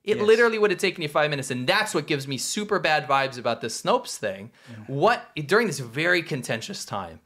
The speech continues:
Speaker 2: Yeah.
Speaker 1: where people are trying to get, like, find which way, like, what's, is Congress full of shit? Is TikTok full of shit?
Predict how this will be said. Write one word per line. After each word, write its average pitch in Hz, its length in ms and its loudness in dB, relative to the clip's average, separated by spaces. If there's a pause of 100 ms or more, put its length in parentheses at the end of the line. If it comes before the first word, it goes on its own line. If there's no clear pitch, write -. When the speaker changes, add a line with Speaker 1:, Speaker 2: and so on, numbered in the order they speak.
Speaker 2:
Yeah. 117 180 -10
Speaker 1:
where 135 120 -4
people 160 260 -2
are 135 60 4
trying 165 280 0
to 160 80 -2
get, 139 180 -8
like, 127 380 -8
find 135 300 -2
which 131 200 -4
way, 123 320 2
like, 107 200 -4
what's, 143 240 -2
is 123 120 -10
Congress 139 360 0
full 135 160 0
of 120 80 -2
shit? 135 260 0
Is - 80 -8
TikTok 131 460 0
full 127 120 -2
of 120 100 -2
shit? 117 360 0